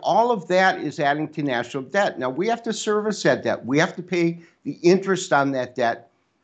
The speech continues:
uh, as a government. And when that happens, higher interest rates would just really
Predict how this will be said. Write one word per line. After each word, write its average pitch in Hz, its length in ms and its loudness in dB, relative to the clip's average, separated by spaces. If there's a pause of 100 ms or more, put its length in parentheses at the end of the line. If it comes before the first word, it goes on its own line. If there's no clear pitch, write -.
(120)
uh, 127 240 2 (200)
as 135 160 -2
a 127 40 -4
government. 151 520 0 (520)
And 151 300 0
when 151 200 0
that 143 180 0
happens, 190 600 -2 (400)
higher 190 460 -2
interest 208 320 -10
rates 147 260 -6
would 131 240 -8
just 190 440 -6 (140)
really 175 540 0